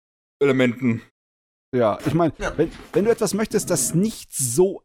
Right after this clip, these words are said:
Speaker 2: ernst ist, aber trotzdem grad so noch ernst genug, dann, ja, dann ist es fein. Weil es gibt ja schon einige Sachen mit, also mit, besonders mit so viel Zündstoff in der Story, die dann richtig in was Schwermütiges abgleiten, ne?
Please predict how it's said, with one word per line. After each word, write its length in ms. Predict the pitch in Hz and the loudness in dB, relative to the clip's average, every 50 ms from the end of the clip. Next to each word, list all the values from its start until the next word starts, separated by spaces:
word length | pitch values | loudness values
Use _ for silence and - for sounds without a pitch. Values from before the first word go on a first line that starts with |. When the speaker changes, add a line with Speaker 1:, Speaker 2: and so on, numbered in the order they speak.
| _ _ | _ _
Speaker 2:
ernst 400 | - 151 165 170 160 - - - | -4 -2 -2 -2 -2 -4 -6 -8
ist, 440 | - - 117 107 - - - - _ _ _ _ _ _ _ _ | -6 -8 -8 -8 -10 -16 -20 -20 _ _ _ _ _ _ _ _
aber 160 | _ 127 123 139 | _ -2 0 0
trotzdem 320 | - 160 160 - - 156 | 0 -2 -4 0 0 0
grad 220 | 139 - 147 147 | 0 0 -2 -2
so 80 | - 151 | 0 0
noch 140 | 147 139 - | 0 0 0
ernst 280 | - 143 135 123 - | 0 -2 -2 -2 -2
genug, 440 | - 123 120 143 220 302 - - _ _ _ _ _ _ _ _ _ _ _ _ _ _ _ _ _ _ | 0 2 4 4 2 2 -4 -10 _ _ _ _ _ _ _ _ _ _ _ _ _ _ _ _ _ _
dann, 420 | - 151 151 165 175 175 175 131 113 | 0 0 0 2 0 -2 -4 -4 -2
ja, 320 | 147 139 131 107 95 - _ _ | 0 2 2 2 2 -2 _ _
dann 100 | 139 139 | -4 -4
ist 140 | 135 127 - | -4 -4 -6
es 80 | 131 | -8
fein. 320 | - - 110 104 98 - - _ _ _ _ _ _ _ _ _ _ _ _ | -4 -4 -4 -2 -4 -8 -14 _ _ _ _ _ _ _ _ _ _ _ _
Weil 220 | _ - 135 143 - - | _ 0 0 0 0 -4
es 140 | - 139 - | -10 -10 -6
gibt 160 | - 180 - | -6 -6 0
ja 100 | - 143 | 2 2
schon 200 | 131 - - 135 | 2 2 -2 -4
einige 440 | - 127 123 135 156 165 156 131 135 | -2 0 0 0 2 2 2 2 2
Sachen 640 | 120 113 123 123 120 113 - 120 120 120 120 113 - | 2 2 2 0 0 0 -2 0 0 2 0 0 0
mit, 280 | 127 131 131 - - _ | 0 0 0 -2 -2 _
also 160 | - 139 139 | 0 2 2
mit, 180 | 156 156 143 - - | 2 2 0 -2 -4
besonders 360 | 131 127 123 170 180 165 151 147 | -6 -2 0 2 0 0 0 0
mit 120 | 143 - | -2 0
so 80 | - 151 | -2 0
viel 220 | - 143 123 - | 0 0 -2 -2
Zündstoff 600 | - - - 185 196 185 - - - 139 123 - | -6 -2 2 2 2 2 0 0 0 0 0 0
in 100 | - 139 | -2 0
der 100 | 131 123 | 0 0
Story, 480 | 113 - - 139 127 120 143 160 151 - _ _ _ _ _ - | 0 0 0 0 0 2 0 0 0 -2 _ _ _ _ _ 0
die 80 | 135 135 | 2 4
dann 220 | 135 135 131 127 | 4 6 4 4
richtig 500 | 127 117 135 151 - - 147 127 - - | 4 4 2 2 2 2 0 0 0 0
in 180 | 147 127 127 117 | 2 2 4 4
was 240 | 120 113 110 - - | 2 0 0 0 -4
Schwermütiges 840 | - - - 123 135 131 123 120 120 117 - 117 110 - 110 - - | -4 -2 2 2 2 4 4 2 2 0 -2 -6 -10 -10 -12 -8 -8
abgleiten, 580 | - - - - - - - - _ - - | -8 -8 -8 -8 -6 -6 -6 -6 _ -12 -8
ne? 240 | - 117 131 131 123 | -4 -4 -4 -4 -6